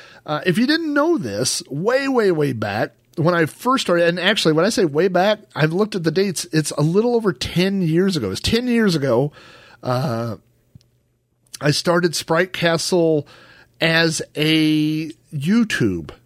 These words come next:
show. That's what I originally wanted to do. I didn't wanna do another audio podcast like You Don't Know Flack. I wanted to do a YouTube show.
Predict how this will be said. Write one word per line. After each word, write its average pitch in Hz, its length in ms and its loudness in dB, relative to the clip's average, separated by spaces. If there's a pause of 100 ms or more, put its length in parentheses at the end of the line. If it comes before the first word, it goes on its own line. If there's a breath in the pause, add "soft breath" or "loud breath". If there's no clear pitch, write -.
(160)
show. 104 340 -2
That's 165 300 -2
what 247 100 0
I 226 120 2
originally 196 340 2
wanted 156 340 0
to 156 100 -2
do. 120 360 0 (280 loud breath)
I 151 60 -2
didn't 214 160 0
wanna 226 140 0
do 180 120 2
another 156 380 -2
audio 147 380 2
podcast 131 600 -2
like 143 200 0
You 113 140 0
Don't 110 120 0
Know 113 120 -2
Flack. 107 340 -4
I 127 40 -2
wanted 147 200 0
to 165 80 2
do 127 140 -2
a 131 40 0
YouTube 123 560 0
show. 90 360 -4